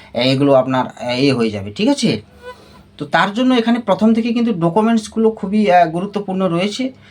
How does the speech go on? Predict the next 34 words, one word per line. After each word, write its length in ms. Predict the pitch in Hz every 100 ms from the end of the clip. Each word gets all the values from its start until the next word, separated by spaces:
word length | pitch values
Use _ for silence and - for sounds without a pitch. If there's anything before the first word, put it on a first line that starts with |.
| - -
যেখানে 340 | - 208 190 185
আধার 340 | 143 147 170 202
কার্ডের 280 | 196 202
জেরক্সে 540 | 165 165 190 185 190 180
নাম 600 | 160 151 170 175 180 - - - - - -
আর 340 | - 123 120
date 200 | 117 160
of 160 | 165 180 160
birth, 340 | 156 156 -
মানে 140 | 170 170
সাল, 500 | - 175 170 170 165
এগুলো 260 | 196 240
যেন 160 | 254 254
সব 260 | - 220 214
ঠিকঠাক 360 | 180 - 147
থাকে। 180 | - 113
আধার 240 | 131 151 165
কার্ডের 220 | 175 165
জেরক্স, 360 | 156 160 165 - - - - 123
নিজের 460 | 131 165 190 202
নামের 320 | 190 180 185
ব্যাংক 400 | 165 123 147 165
অ্যাকাউন্ট 520 | 156 156 156 156 160 151
জেরক্স, 360 | 147 156 170 - - - - - -
প্যান 360 | 156 160 190 202
কার্ড 320 | 180 180 170
জেরক্স, 380 | 151 156 180 - - - _
এগুলো 260 | - 147 160
অবশ্যই 400 | 151 180 175 180
জেরক্স 340 | 147 156 160
লাগবে 240 | 156 151 160
তিন 240 | 160 139
কপি 260 | 160 151 160
করে, 260 | 160 180